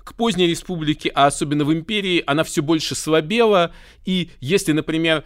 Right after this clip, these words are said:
всё равно считалось, что женщина должна обязательно находиться под опекой мужчины, то эту опеку очень легко было сменить.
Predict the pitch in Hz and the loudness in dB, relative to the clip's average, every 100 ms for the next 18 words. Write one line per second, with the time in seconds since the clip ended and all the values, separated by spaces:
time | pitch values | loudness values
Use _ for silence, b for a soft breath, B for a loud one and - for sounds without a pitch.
0 | b - 185 233 196 160 160 147 - 131 | b -2 0 0 0 0 2 2 0 0
1 | 165 160 139 131 135 143 127 156 - 127 | 0 0 -2 -2 0 0 2 0 0 -2
2 | 143 139 - - 147 143 151 170 180 208 | -2 -4 -6 -2 -2 0 0 0 -2 -2
3 | - 262 240 190 - 175 175 - 160 - | -4 -4 -2 -2 0 -2 -2 -2 -4 -2
4 | 202 - 156 - 175 175 160 156 - 175 | -2 -2 -2 0 0 0 0 -2 2 2
5 | 143 143 127 120 - b - 180 180 202 | 4 4 6 4 0 b -4 -2 0 -2
6 | 202 - | -4 -10